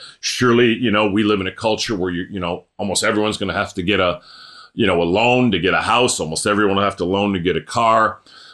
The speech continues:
But we ought to live in a manner where we're looking to pay off our debts and for the most part, be as debt-free as possible. So hopefully that makes sense. Now let's look at our attitude about money, 'cause,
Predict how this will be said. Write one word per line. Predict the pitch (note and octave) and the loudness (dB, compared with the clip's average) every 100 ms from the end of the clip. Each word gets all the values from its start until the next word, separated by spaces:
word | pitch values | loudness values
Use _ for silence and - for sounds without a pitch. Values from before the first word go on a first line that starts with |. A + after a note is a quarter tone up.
| - | -2
But | A#2 C3 | 0 4
we | B2+ | 4
ought | C3+ D#3 - | 4 2 0
to | C3 | 2
live | A#2+ B2+ C3 | 4 2 2
in | B2 | 0
a | G#2 | 0
manner | A2 B2+ A2 F2+ F2 E2 _ | 0 0 0 0 0 -4 _
where | F#2+ G#2+ | -2 0
we're | G2 F#2+ | 2 2
looking | A2 A2+ G#2 G2 | 2 0 -2 -2
to | F#2+ | -4
pay | - G2 | -2 0
off | G2+ A#2+ - | 2 0 0
our | F2 E2+ | -2 -2
debts | D2+ D#2 - - - _ _ _ | -2 -4 -4 -6 -8 _ _ _
and | C3 B2+ | -4 0
for | |
the | C#3 | 2
most | C3+ D#3 D3+ | 2 2 0
part, | - A#2+ G#2 | 0 0 2
be | B2 | 2
as | A2 E2 | 0 0
debt-free | G#2 G#2+ - G2 E2+ | -2 -2 -2 -2 -2
as | E2 | -4
possible. | - C#2+ - - - - _ _ | -4 -4 -4 -8 -14 -20 _ _
So | - C2+ | -10 -10
hopefully | - F2 - D2+ | -6 -6 -4 -6
that | D2+ C#2 | -6 -8
makes | C2+ - | -12 -12
sense. | - - - _ _ _ _ _ _ _ _ _ _ _ _ _ _ _ _ _ _ _ _ _ - - - | -12 -20 -20 _ _ _ _ _ _ _ _ _ _ _ _ _ _ _ _ _ _ _ _ _ -20 -20 -10
Now | E2+ | 0
let's | A#2 - | 0 2
look | D3+ | 2
at | A#2 | 2
our | G#2+ F#2+ | 2 2
attitude | G2+ G2+ F#2 - D#2+ D2+ D2+ _ _ _ _ _ - | 0 0 -2 0 0 0 -4 _ _ _ _ _ -6
about | D2+ E2+ E2+ | 0 0 0
money, | F2 D#2+ A#1 _ _ _ _ _ _ _ _ - | -4 -4 -8 _ _ _ _ _ _ _ _ -6
'cause, | G2+ F2+ D#2+ - | 0 0 0 -4